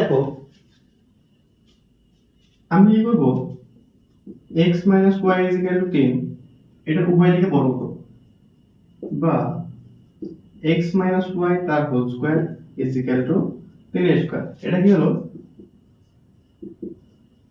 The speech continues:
উভয় দিকে বর্গ করে পাই।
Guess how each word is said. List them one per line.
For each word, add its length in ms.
উভয় 360
দিকে 240
বর্গ 300
করে 180
পাই। 160